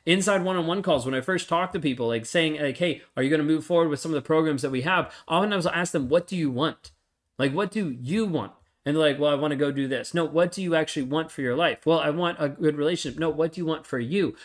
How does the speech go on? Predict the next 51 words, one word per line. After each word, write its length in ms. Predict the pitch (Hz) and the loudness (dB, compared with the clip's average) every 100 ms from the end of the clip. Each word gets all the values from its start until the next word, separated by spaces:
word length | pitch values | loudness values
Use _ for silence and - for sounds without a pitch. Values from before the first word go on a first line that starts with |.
| - | 0
"Well, 120 | 175 | 2
I 60 | 175 | 4
want 160 | 175 180 | 2 0
my 120 | 165 | -2
kids." 280 | 160 185 - | -2 -4 -2
"No, 140 | 180 | -2
what 240 | 143 156 160 | 0 -4 -4
do 80 | 185 | -4
you 60 | |
want 200 | 160 151 | -4 -4
for 100 | - | -4
you?" 220 | 139 185 | -2 0
And 140 | 151 143 | 0 -4
it's 220 | 135 - | -4 -4
hard. 340 | 165 185 143 101 | 0 2 2 0
Sometimes 340 | 147 156 160 | -2 -2 0
I 40 | |
have 140 | 160 139 | 0 -2
to 80 | 123 | -6
sit 360 | - 190 160 - - | 0 0 -2 -8 -10
and 80 | 131 | -2
try 160 | 165 | 2
to 80 | 143 | 2
pull 300 | 117 165 170 | 0 0 2
it 80 | 143 | 4
out 140 | 139 | 2
of 80 | 127 | 2
people 240 | 190 185 131 | 0 0 0
because 320 | 120 147 120 | 0 0 -2
people 400 | - 185 185 196 | -6 -6 -2 -2
don't 420 | 143 151 160 160 | 0 0 0 -2
know 300 | 143 143 147 | -2 0 0
what 400 | 143 139 135 - | 0 -2 -2 -2
they 180 | 127 117 | 0 0
want. 560 | 110 123 139 107 - - _ _ _ - | 0 -2 -2 -4 -16 -20 _ _ _ 2
They're 100 | 147 | 4
not 220 | 170 156 | 4 4
led 320 | 143 175 143 | 6 4 4
through 160 | 147 117 | -4 -4
hard 320 | - 170 175 | 2 2 2
conversations 760 | 180 170 139 147 160 160 135 | 0 0 0 2 2 2 -4
and 160 | 117 113 | -6 -4
difficult 460 | 147 170 175 160 156 | -4 -2 0 0 0
conversations 640 | 151 139 160 151 - 120 | -2 -2 -2 -2 -4 -6
to 60 | 127 | -2
get 160 | 175 | -2
to 80 | 196 | -2
the 40 | |
place 220 | 160 147 135 | -2 -2 -2
of 80 | |
saying, 260 | 127 147 123 | -2 -2 -2